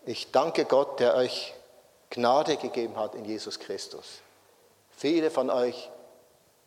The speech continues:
sind hier und viele haben durchgehalten, sind den Weg gegangen mit dem Herrn. Ihr seid reich geworden in allen Stücken.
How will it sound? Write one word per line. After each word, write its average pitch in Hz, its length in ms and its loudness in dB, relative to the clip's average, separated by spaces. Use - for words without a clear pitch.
sind 117 280 -4
hier 143 340 0
und 113 200 -4
viele 120 380 0
haben 110 320 -2
durchgehalten, 120 760 -2
sind - 300 -8
den 101 120 -2
Weg 101 200 -2
gegangen 98 400 -4
mit 101 180 -8
dem 101 80 -6
Herrn. 95 280 -4
Ihr 131 120 2
seid 131 400 4
reich 156 340 6
geworden 143 480 4
in 123 180 -2
allen 160 240 4
Stücken. 104 600 -2